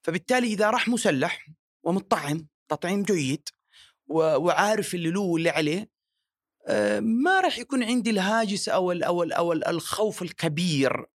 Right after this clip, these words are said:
من هذا. طبعا زي ما قلت مرة ثانية، أبطرته من هذه الناحية. ليه؟ لأنه أنا في النهاية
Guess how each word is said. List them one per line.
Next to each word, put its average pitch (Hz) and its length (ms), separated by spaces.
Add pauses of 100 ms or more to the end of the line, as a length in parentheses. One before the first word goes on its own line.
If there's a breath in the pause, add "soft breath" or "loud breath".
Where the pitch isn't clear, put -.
(260)
من 143 240
هذا. 120 360 (480 soft breath)
طبعا - 140
زي 139 140
ما 160 120
قلت 175 220
مرة 156 140
ثانية، 170 260
أبطرته 196 360
من 180 160
هذه 160 200
الناحية. 127 340
ليه؟ 262 220
لأنه 220 360
أنا 226 100
في 214 100
النهاية 240 460